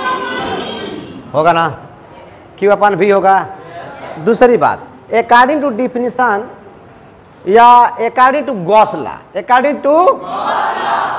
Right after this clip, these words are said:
एक हमने infinite wire के कारण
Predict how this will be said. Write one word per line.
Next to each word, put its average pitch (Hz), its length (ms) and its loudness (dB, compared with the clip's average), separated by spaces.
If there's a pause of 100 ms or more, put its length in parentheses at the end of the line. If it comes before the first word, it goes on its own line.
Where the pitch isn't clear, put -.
(160)
एक 240 180 6
हमने 233 320 2 (480)
infinite 240 760 4
wire 214 440 4
के 233 200 0
कारण 180 420 4